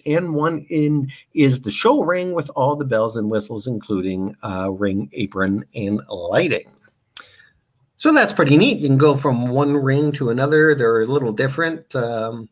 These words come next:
uh, didn't really, the, I didn't know that, that they actually had different rings in there. It doesn't surprise me about the, uh,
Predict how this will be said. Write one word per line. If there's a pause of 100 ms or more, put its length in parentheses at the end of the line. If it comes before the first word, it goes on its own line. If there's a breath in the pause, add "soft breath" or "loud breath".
(480)
uh, (760 soft breath)
didn't
really,
the,
I
didn't
know
that,
that
they
actually
had
different
rings
in
there.
It
doesn't
surprise
me
about
the,
uh,